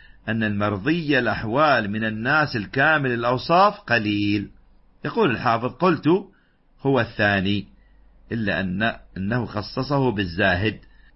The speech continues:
والأولى تعميمه كما قال الشيخ". وقال القرطبي: "الذي يناسب التمثيل أن الرجل الجواد الذي يحمل أثقال الناس والحمالات عنهم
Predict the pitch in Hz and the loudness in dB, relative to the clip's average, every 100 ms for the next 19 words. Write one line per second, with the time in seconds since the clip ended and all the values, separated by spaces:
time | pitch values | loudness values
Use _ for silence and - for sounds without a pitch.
0 | - 104 - 135 143 135 170 175 151 117 | -4 -2 0 0 2 4 4 4 2 2
1 | 107 113 113 107 107 113 135 131 101 135 | 2 2 -2 -2 -2 0 2 0 -2 -2
2 | 135 117 123 107 95 - 92 85 - - | -2 -2 0 2 0 -4 -6 -6 -8 -14
3 | - - - _ - - 87 - 147 120 | -20 -20 -20 _ -20 -14 -12 -2 0 0
4 | 104 95 92 - 113 160 185 190 123 - | -2 -6 -10 -6 0 2 4 2 0 -8
5 | _ - - 113 107 95 98 127 165 - | _ -14 -4 -2 0 -2 -2 0 0 0
6 | 131 101 104 107 101 110 156 202 175 - | -4 -6 -6 -4 -4 2 2 2 0 -8
7 | - - - 98 92 90 123 143 151 123 | -20 -14 -8 -4 -4 -2 0 2 2 0
8 | 98 107 120 160 143 117 113 107 143 160 | 0 0 2 2 2 -2 -4 -2 -2 -2
9 | 135 113 110 92 - 135 143 131 123 160 | -4 -4 -4 -6 -4 0 2 0 0 2
10 | 190 143 - - - _ _ _ - - | 2 0 -4 -20 -20 _ _ _ -18 -10
11 | 87 120 110 113 127 180 170 - 127 160 | -6 -2 0 2 4 4 4 2 0 2
12 | 180 196 170 | 4 4 2